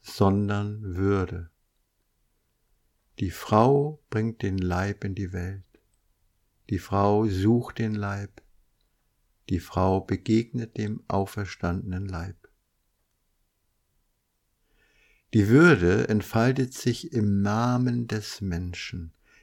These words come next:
wie ich oft geschrieben habe, nicht in seiner Konkurrenz,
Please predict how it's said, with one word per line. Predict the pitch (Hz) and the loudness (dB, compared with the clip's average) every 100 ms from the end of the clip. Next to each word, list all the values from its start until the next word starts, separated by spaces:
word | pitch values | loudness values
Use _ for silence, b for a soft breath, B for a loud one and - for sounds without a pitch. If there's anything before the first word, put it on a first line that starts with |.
| b | b
wie | 101 | -2
ich | 87 98 | -2 -6
oft | - - | -8 -8
geschrieben | 107 - 107 95 85 | -8 -6 -10 -8 -8
habe, | 98 92 98 - _ - _ _ b b b b b | -8 -10 -14 -18 _ -20 _ _ b b b b b
nicht | 123 127 165 | 4 4 2
in | 147 | 2
seiner | 113 113 113 104 | 4 2 2 0
Konkurrenz, | - 110 - 98 87 117 110 85 - - - | -4 -6 -4 -6 -4 -4 -4 -8 -12 -18 -20